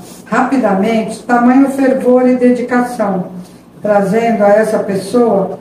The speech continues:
inúmeras graças. Mas, tal como um vaso que precisa estar limpo para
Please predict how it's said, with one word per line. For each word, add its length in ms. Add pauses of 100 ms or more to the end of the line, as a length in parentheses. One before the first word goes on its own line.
(120)
inúmeras 800
graças. 760 (380)
Mas, 600
tal 340
como 280
um 80
vaso 460
que 120
precisa 540
estar 500
limpo 500
para 480